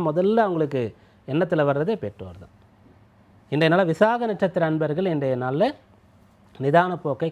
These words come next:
கடைபிடிக்கணும். இன்றைக்கு செய்யணும்னு நினைக்கக்கூடிய ஒரு விஷயத்தை இன்றைக்கே செஞ்சிடணும்னு அவசரப்படாம, இன்னைக்கு ஆரம்பிச்சிட்டோம்ல, அது பாட்டு நடக்கட்டும், அப்படியான ஒரு மைண்ட் செட்டுக்கு வரணும். அனுஷ நட்சத்திர அன்பர்களுக்கு அற்புதமான பலன் இருக்கிறது. அந்த முயற்சி திருவினையாக்கும் அப்படின்னு சொல்லக்கூடிய ஒரு விஷயம் இன்றைக்கு வந்து நீங்க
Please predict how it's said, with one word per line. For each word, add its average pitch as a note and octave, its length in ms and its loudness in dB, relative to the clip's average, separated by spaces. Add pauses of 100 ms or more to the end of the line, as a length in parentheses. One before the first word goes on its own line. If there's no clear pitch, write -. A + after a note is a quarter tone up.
கடைபிடிக்கணும். G#2+ 560 -8 (340)
இன்றைக்கு D3+ 300 2 (100)
செய்யணும்னு A3 420 4
நினைக்கக்கூடிய F#3 440 2
ஒரு D3+ 120 0
விஷயத்தை G#3 360 0
இன்றைக்கே G3+ 320 2 (120)
செஞ்சிடணும்னு F#3+ 500 0
அவசரப்படாம, C3 680 -4
இன்னைக்கு G3+ 260 2
ஆரம்பிச்சிட்டோம்ல, E3 600 -2 (340)
அது F3+ 160 2
பாட்டு F3 200 -2
நடக்கட்டும், A2 420 -10
அப்படியான C3+ 480 -2
ஒரு B2+ 140 -2
மைண்ட் B2+ 200 -4
செட்டுக்கு A#2+ 300 -10
வரணும். F#2 220 -14 (520)
அனுஷ G#3 280 2
நட்சத்திர D#3 360 -2
அன்பர்களுக்கு C3 500 -4
அற்புதமான C3+ 640 -6
பலன் A#2 280 -8
இருக்கிறது. F2 340 -20 (760)
அந்த A2 180 -12
முயற்சி F3+ 340 0 (120)
திருவினையாக்கும் F3 800 0
அப்படின்னு A#2+ 260 -6
சொல்லக்கூடிய A#2 380 -6
ஒரு G#2 100 -10
விஷயம் C3+ 260 -6
இன்றைக்கு G#2+ 280 -10
வந்து C#3 180 -8
நீங்க B2+ 140 -6